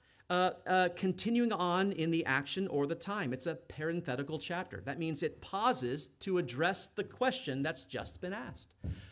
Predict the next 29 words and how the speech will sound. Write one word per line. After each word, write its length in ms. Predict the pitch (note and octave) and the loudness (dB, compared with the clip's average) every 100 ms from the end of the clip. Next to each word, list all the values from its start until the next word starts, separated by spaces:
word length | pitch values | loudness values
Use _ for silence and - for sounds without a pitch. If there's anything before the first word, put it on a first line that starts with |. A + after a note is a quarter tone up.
| - | -2
Who 120 | E3 | 6
is 120 | F3+ | 8
able 180 | F#3 F#3+ | 6 4
to 80 | G3 | 0
stand? 400 | - G#3 B3 C#4 - - - | -2 -2 -2 -4 -10 -20 0
I'll 140 | E3 F3 | 2 2
tell 220 | A#3 A#3+ | 0 0
you 140 | C3+ | 2
who 100 | B2+ | 0
is 120 | B2 | 0
able 180 | B2+ B2+ | 0 -2
to 60 | C#3+ | -4
stand. 360 | - E3 A2 G2 - - | -6 -6 -6 -10 -16 -6
I'm 100 | B2+ | -2
gonna 80 | C#3 | -2
give 180 | E3+ | -2
you. 180 | A#2+ G2 F#2+ - | -2 -6 -8 -12
It's 160 | C3 | -10
twelve 360 | - E3+ D3+ D3 | -6 -2 -2 -2
thousand 360 | D#3 D3 C#3 B2+ | -2 -2 -2 -2
of 100 | C3+ | -2
each 200 | C#3 - | -4 -4
tribe 240 | C#3+ C3 | -4 -2
of 100 | B2 | -2
Israel. 240 | C#3 B2+ | -2 -2
I'm 80 | B2 | -6
gonna 120 | A#2+ | -6
seal 400 | G2+ - A3 F3+ | -8 -8 -2 0
them, 240 | A#2 A2 | 0 -4